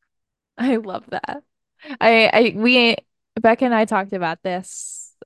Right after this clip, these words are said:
I think, on the phone the other day, just, like, how much she related to this.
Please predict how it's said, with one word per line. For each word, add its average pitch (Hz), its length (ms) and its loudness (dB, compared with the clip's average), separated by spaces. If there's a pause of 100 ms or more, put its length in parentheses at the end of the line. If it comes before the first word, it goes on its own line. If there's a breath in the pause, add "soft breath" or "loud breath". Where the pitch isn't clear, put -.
I 196 80 -16
think, 202 200 -10
on 190 100 -4
the 185 100 -4
phone 180 380 0
the 160 140 -4
other 160 260 -2
day, 147 460 -8
just, 185 200 -6
like, 180 180 -6
how 175 280 -4
much 170 200 -8
she 185 320 -10
related 170 440 -8
to - 80 -8
this. 226 420 -4